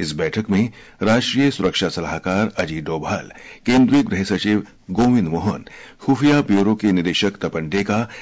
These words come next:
सेना प्रमुख जनरल उपेंद्र द्विवेदी समेत कई अन्य वरिष्ठ अधिकारियों और सैन्य अधिकारियों के शामिल होने की उम्मीद है। ये बैठक लगभग पांच महीने बाद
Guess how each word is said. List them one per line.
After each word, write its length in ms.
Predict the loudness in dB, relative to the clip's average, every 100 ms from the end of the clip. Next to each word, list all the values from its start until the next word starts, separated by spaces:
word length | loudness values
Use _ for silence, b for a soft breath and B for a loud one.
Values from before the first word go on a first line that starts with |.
| B
सेना 320 | -2 2 4 4
प्रमुख 360 | 4 4 2
जनरल 400 | 0 2 2 2 0
उपेंद्र 400 | 0 0 0 -2
द्विवेदी 360 | -4 -2 -2 -4
समेत 440 | -4 -2 -2 -6 -18 B B
कई 180 | 0 0 2
अन्य 300 | 2 4 2
वरिष्ठ 380 | 2 0 0 -2
अधिकारियों 560 | -6 -6 -4 0 0
और 240 | 0 -2 -4
सैन्य 340 | -2 0 0
अधिकारियों 500 | -2 -4 -4 -2 -2
के 160 | -2 -4
शामिल 300 | -4 -6 -6
होने 240 | -6 -6
की 240 | -6 -10 -16 B B -2
उम्मीद 360 | 0 0 -4
है। 220 | -10 -10 -12 -20 B B -2
ये 100 | 0
बैठक 420 | 0 -2 -4 -4
लगभग 400 | -6 -6 -10 -10 B B -4
पांच 380 | 0 0 -2 -6
महीने 340 | -8 -8 -6
बाद 360 | -4 -6 -6